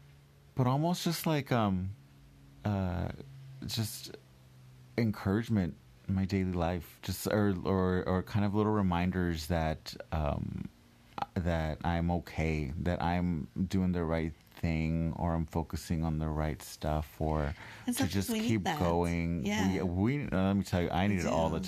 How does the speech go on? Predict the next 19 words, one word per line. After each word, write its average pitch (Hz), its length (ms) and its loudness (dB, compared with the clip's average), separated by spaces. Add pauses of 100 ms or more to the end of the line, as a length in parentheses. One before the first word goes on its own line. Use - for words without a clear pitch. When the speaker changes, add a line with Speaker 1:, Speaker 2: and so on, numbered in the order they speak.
Speaker 1:
time, 73 160 0
that's - 220 -2
for 220 100 0
Speaker 2:
Yeah. 185 160 0
Speaker 1:
sure, 73 340 -2
because 82 400 -2
Speaker 2:
'Cause 220 140 0
if 220 100 -4
you 220 80 2
wanna 226 180 -2 (120)
be 254 40 0
somebody, 185 680 -2 (120)
Speaker 1:
then 92 240 4
if - 120 -2
you 95 80 4
wanna 90 140 2 (120)
go 110 60 4
somewhere, 85 680 2
Speaker 2:
Yeah. 190 420 -2